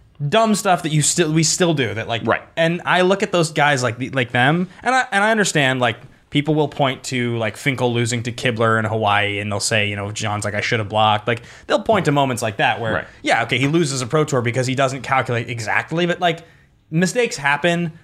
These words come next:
Speaker 1: Monumental mistakes like that where either he has to have three Galvanic Blasts in hand. That's the kind of stuff that, like, yeah, okay, but, like, that's gonna happen to anyone.
Speaker 2: Mm-hmm.
Speaker 1: I just forgot to attack 'cause I wasn't paying attention. Like,
Speaker 2: Oh, yeah,
Speaker 1: you
Speaker 2: yeah,
Speaker 1: know,
Speaker 2: that,
Speaker 1: like,
Speaker 2: right, right, right.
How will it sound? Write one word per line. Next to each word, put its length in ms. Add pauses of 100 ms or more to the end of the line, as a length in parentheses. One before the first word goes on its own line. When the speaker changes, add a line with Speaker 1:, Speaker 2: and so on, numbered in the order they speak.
(140)
Speaker 1:
Monumental 640
mistakes 480
like 220
that 260
where 180
either 260
he 140
has 180
to 60
have 180
three 380
Galvanic 480
Blasts 340
in 80
hand. 480 (420)
That's 220
the 80
kind 180
of 60
stuff 240
that, 120
like, 180 (140)
yeah, 420
okay, 360 (120)
but, 100
like, 260
that's 220
gonna 100
happen 200
to 60
anyone. 380 (140)
Speaker 2:
Mm-hmm. 100
Speaker 1:
I 60
just 120
forgot 260
to 80
attack 380
'cause 120
I 80
wasn't 240
paying 160
attention. 400 (320)
Like, 240
Speaker 2:
Oh, 260
yeah, 180
Speaker 1:
you 100
Speaker 2:
yeah, 40
Speaker 1:
know, 80
Speaker 2:
that, 80
Speaker 1:
like, 220
Speaker 2:
right, 160
right, 400
right. 580